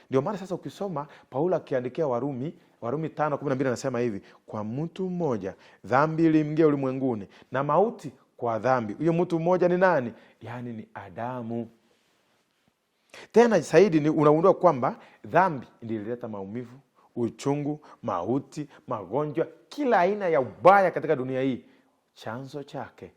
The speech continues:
ni dhambi. Na mwanzilishi wa dhambi ni Shetani, akaambukiza mwanadamu katika Edeni.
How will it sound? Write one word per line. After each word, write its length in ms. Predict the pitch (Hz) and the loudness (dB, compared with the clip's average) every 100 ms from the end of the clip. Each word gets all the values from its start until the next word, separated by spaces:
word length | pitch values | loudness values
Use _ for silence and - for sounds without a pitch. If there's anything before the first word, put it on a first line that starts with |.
| _ _ - | _ _ -18
ni 160 | 107 | -16
dhambi. 440 | 98 110 107 90 85 _ _ _ _ _ _ _ _ _ _ _ _ _ _ _ | -12 -10 -12 -14 -20 _ _ _ _ _ _ _ _ _ _ _ _ _ _ _
Na 80 | 131 | -6
mwanzilishi 480 | 131 131 117 156 156 | -2 0 0 -2 0
wa 140 | 143 | -2
dhambi 360 | 123 147 160 165 | 0 -2 -2 -6
ni 80 | 160 | -6
Shetani, 560 | - 120 131 113 113 147 - - | -8 -6 -2 -4 -4 -14 -12 -4
akaambukiza 1120 | 135 - 156 160 156 147 - 226 - 185 127 - _ _ - | -2 4 4 4 0 -8 -8 -8 0 0 0 -6 _ _ -10
mwanadamu 540 | 139 156 170 180 127 - - | -6 0 2 2 0 -12 -14
katika 340 | 113 - - | -12 -12 -14
Edeni. 500 | 101 95 113 117 101 | -14 -6 -4 -4 -6